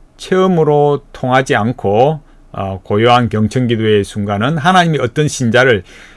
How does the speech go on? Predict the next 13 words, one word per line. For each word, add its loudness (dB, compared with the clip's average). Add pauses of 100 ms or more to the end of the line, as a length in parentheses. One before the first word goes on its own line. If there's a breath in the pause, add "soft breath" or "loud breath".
(140 loud breath)
다른 2
신자들보다 0
더 -2
높은 0
경지로 0
끌어올리는 2
순간은 0
더욱 0
아니었다. -2 (120)
사실 -4
경천기도는 0
우리를 0
아주 0